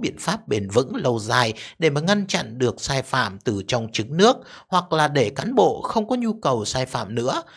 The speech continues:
tức là không thấy có cơ chế điều chỉnh hệ thống. Chống tham nhũng bây giờ giống như là đánh chó đập mèo khi thấy nó ăn vụng, cốt làm cho nó sợ chứ không có cơ chế phù hợp kiểu chó treo mèo đậy để không bị ăn vụng.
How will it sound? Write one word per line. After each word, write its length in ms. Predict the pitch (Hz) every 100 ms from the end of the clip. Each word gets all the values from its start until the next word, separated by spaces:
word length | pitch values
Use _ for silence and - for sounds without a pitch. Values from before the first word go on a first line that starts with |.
| - -
tức 160 | 240
là 440 | 156 139 135 127 123 _ _ _
không 340 | - - 143 143
thấy 360 | 127 117 135 156
có 260 | - 110 -
cơ 220 | 165 147 139
chế 420 | - 123 107 123 320
điều 260 | 143 127 107
chỉnh 300 | - 107 92 -
hệ 240 | 135 82
thống. 360 | - 107 117 - _ _ _ _ _ _ _ _
Chống 180 | - 135
tham 160 | 175 147
nhũng 180 | 110 160
bây 140 | 139
giờ 360 | 113 110 113 113
giống 220 | 110 165
như 80 | 214
là 120 | 123
đánh 220 | 110 127 165
chó 240 | 107 123
đập 180 | 190 170 -
mèo 320 | 117 113 113
khi 140 | 151 143
thấy 300 | - 117 175
nó 160 | 117 123
ăn 220 | 139 120
vụng, 280 | 156 160 - - -
cốt 180 | 269 302
làm 300 | 160 135 127
cho 140 | 175
nó 120 | 180
sợ 400 | 208 - 151 85 -
chứ 200 | 120 131
không 360 | 185 - 170 139
có 80 | - -
cơ 140 | 143 -
chế 180 | 110
phù 220 | 139 143 123
hợp 240 | 110 107 -
kiểu 260 | 143 113 98 -
chó 180 | 104 131
treo 300 | - 151 127
mèo 240 | 110 104 107
đậy 280 | 131 135 - - -
để 240 | 143 131 101
không 460 | - 143 127 113
bị 100 | 120
ăn 180 | - 113
vụng. 240 | 104 117